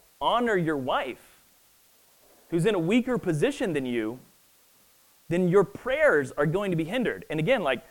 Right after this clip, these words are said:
we talk about prayer, it's so hard to understand. Okay, we can't, like, I'm not gonna sit up here and try to make some chart that shows the powers of prayers from ten to one or whatever, how you get a ten, powerful ten prayer. People do that kind of stuff, okay? They,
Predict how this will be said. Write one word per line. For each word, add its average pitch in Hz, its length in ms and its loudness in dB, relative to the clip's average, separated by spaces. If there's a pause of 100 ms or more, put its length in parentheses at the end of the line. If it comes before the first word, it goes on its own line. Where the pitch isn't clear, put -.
(200)
we 165 80 -4
talk 220 240 0
about 214 160 0
prayer, 214 420 0
it's 156 160 -6
so 202 140 0
hard 208 180 2
to 202 80 0
understand. 185 680 -6 (320)
Okay, 170 300 0
we 156 120 -8
can't, 196 200 -4
like, 156 260 0
I'm 160 100 -4
not 190 140 0
gonna 170 180 -2
sit - 160 -4
up 180 80 -2
here 180 160 -6
and 151 100 -8
try 160 160 -4
to 135 60 -2
make 151 200 -4
some 151 180 -6
chart 170 420 0
that 143 180 -2
shows 160 300 0
the 143 140 0
powers 151 440 0
of 139 120 -4
prayers 151 400 0
from 139 120 -10
ten 156 220 -8
to 147 80 -2
one 147 340 -4
or 143 60 -6
whatever, 147 240 0
how 151 120 2
you 160 80 2
get 151 120 0
a - 20 -6
ten, 165 320 -8
powerful 151 360 -2
ten 170 260 -6
prayer. 156 400 -2 (300)
People 247 240 2
do 175 260 2
that 131 180 2
kind 131 120 -4
of 113 60 -10
stuff, 120 160 -4
okay? 139 120 2
They, 165 220 0